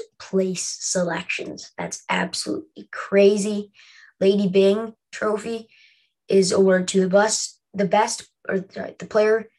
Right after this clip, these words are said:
adjudicated, adjudged, sorry, I don't know why I said adjudicated. The player adjudged to have exhibited the best type of sportsmanship and gentlemanly con-,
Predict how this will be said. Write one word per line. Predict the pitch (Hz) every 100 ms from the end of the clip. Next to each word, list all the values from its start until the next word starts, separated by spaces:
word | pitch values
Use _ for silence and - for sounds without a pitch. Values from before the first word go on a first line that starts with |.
| _ _
adjudicated, | 185 175 208 208 220 208 196 202 - _ _ _ _
adjudged, | 196 196 185 185 -
sorry, | - - - - - _ _ _ _
I | -
don't | -
know | - 78
why | -
I | -
said | - -
adjudicated. | 196 196 - - - - - - -
The |
player | 190 202 208 208 - -
adjudged | 180 180 190 190 190 - - _ _ _ -
to | 196
have | 190 185
exhibited | 180 170 190 185
the | 175
best | 175 190 -
type | 208 196
of |
sportsmanship | - - 208 208 233 220 247 240 -
and | 196 180
gentlemanly | 180 180 175 175 175
con-, | - 202 196 196